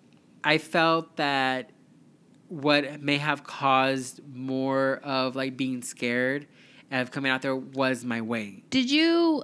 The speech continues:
Speaker 2: um, talk to your mom about, like, her reaction after?
Speaker 1: No. I felt that it, it was past. I didn't need to go back in the past. If that's how she felt, then that's how she felt. If I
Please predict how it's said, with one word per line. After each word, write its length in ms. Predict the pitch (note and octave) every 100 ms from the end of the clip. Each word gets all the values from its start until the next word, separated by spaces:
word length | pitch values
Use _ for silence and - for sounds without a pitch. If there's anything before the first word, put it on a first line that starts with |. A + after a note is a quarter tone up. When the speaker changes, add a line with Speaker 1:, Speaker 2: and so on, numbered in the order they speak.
| -
Speaker 2:
um, 420 | A#3+ A3 G3+ G3
talk 220 | G#3+ A3
to 80 | A#3+
your 100 | B3
mom 200 | G3 G#3
about, 320 | G#3 G3+ -
like, 200 | E3 F3+ -
her 100 | F#3
reaction 420 | F3+ E3+ - -
after? 540 | D#3+ F3+ - F#3 F3+ - _ D3+
Speaker 1:
No. 160 | A#2+ - - _ _ _ _ _ _ -
I 120 | D#3+
felt 280 | D#3 D#3+ D3+
that 100 | C#3+
it, 220 | C#3 C#3 -
it 160 | D3+
was 160 | C3+ C3
past. 600 | - D3+ C#3 D3 - - _ -
I 140 | C#3+
didn't 160 | C#3+ C#3
need 120 | C3+
to 60 |
go 120 | B2+ B2+
back 260 | B2 B2
in 60 | B2+
the 80 | B2
past. 500 | B2+ A#2+ A#2+ - - - - - -
If 200 | D3+ C#3+
that's 200 | D3 C#3
how 100 | C#3+
she 180 | - C#3+
felt, 480 | C#3 C3+ C#3 C#3
then 420 | C3 B2 A#2+ A#2+ - - - -
that's 180 | C#3 B2+
how 80 | B2
she 120 | -
felt. 220 | - A#2+ -
If 260 | C#3 D3+ C#3
I 420 | - C#3 C#3+ C#3